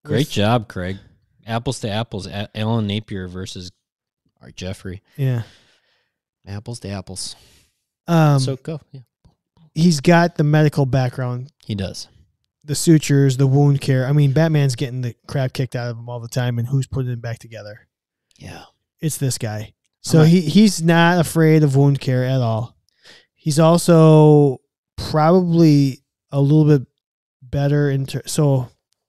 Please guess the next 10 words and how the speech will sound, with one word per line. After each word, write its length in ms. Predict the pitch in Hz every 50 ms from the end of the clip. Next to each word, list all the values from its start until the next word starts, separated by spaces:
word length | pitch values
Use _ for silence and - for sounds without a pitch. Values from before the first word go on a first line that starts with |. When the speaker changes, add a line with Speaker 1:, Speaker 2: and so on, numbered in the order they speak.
| _ _ _ _ _ _ _ _
Speaker 2:
watching 360 | - 143 151 151 - - 139 123
Pennyworth, 680 | - 160 165 175 151 127 117 113 117 123 - - - - _ _ _ _ _ _ _ _ _ _ _ _ _ _
he 80 | _
does 200 | - 170 156 135
a, 200 | 139 127 123 123 - _ _ _ _ -
at 100 | 151 156
least 220 | 185 185 151 127
this 160 | 127 165 175
particular 480 | - - 175 - 180 165 170 175 175 165
character 560 | - - 170 170 170 165 - 175 180 170 175